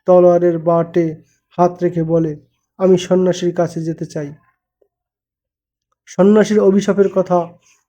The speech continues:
মনে করেন মালিক?" এক কর্মচারী বলে। "সন্ন্যাসীকে তুমি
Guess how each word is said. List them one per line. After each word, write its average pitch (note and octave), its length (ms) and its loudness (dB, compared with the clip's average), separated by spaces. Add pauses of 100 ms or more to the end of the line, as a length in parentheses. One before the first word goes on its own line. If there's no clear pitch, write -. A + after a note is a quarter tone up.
(120)
মনে F#3+ 220 4
করেন G#3+ 300 4
মালিক?" G#3 440 2 (480)
এক F3+ 160 -6
কর্মচারী F3 480 2
বলে। D#3+ 280 -4 (800)
"সন্ন্যাসীকে A3 560 2
তুমি A3+ 460 2